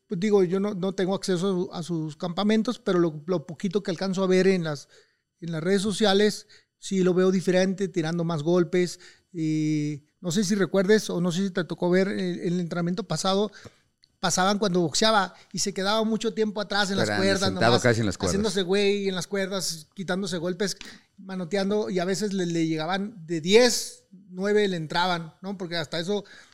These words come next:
Speaker 1: una pésima defensa. Y, y creo que en esta ocasión lo veo más dinámico,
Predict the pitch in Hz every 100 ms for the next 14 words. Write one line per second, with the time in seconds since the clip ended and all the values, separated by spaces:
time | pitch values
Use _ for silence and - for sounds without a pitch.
0 | _ 196 190 208 214 175 202 202 185 220
1 | 214 233 233 _ _ _ _ _ _ _
2 | _ _ - - 262 254 254 247 240 -
3 | - - _ _ _ - 220 233 247 254
4 | 247 - 285 247 190 240 277 294 233 -
5 | 233 - 202 208 208 - 214 196 196 220
6 | 233 208 208 214 202 226 240 190 226 240
7 | 233